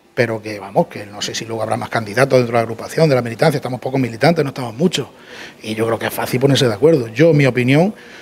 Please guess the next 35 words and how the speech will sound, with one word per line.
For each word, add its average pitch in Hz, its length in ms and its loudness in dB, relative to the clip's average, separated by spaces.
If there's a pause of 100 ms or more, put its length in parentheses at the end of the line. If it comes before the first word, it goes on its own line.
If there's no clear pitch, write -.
(120)
es 117 140 -4
que - 100 0
él 117 80 2
siga 147 320 4
con 123 100 0
la 117 60 -2
Secretaría 113 480 -4
General, 120 420 -2
que 143 120 -6
coja 120 200 -6
los 117 100 -6
mandos 120 280 0
del 120 80 0
partido 127 360 2
y - 20 2
que 170 100 0
siga 151 160 0
para 107 160 -2
adelante. - 280 0 (460)
Ese - 120 -6
es 123 60 -4
mi 131 180 4
deseo 160 360 4
y 196 40 6
mi 196 80 8
opinión, 170 340 2
pero 147 180 0
claro, 120 220 0
yo 131 160 -2
no 127 100 -4
decido, 165 380 2
ahí 139 100 2
decidimos 127 380 -4
luego 139 240 4
todos. 160 220 0